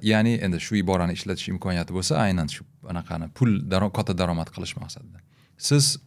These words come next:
pulni akkumulyatsiya qilasiz, lekin o'ziga tikmaysiz. Bu qaytib hammasini tiksangiz, unda daromad ola olmaysiz-da.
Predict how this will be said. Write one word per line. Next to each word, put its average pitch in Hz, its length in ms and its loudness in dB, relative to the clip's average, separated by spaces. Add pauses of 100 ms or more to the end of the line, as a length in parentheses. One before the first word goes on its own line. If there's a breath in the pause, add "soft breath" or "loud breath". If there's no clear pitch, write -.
(280)
pulni 110 240 0
akkumulyatsiya 104 560 2
qilasiz, 151 380 0 (380 soft breath)
lekin 143 340 2
o'ziga 113 360 4
tikmaysiz. - 500 2 (200)
Bu 98 160 -2 (240)
qaytib 113 320 -2
hammasini 131 420 4
tiksangiz, 180 320 0
unda 147 180 4
daromad 131 360 6
ola 104 180 2
olmaysiz-da. 104 500 -2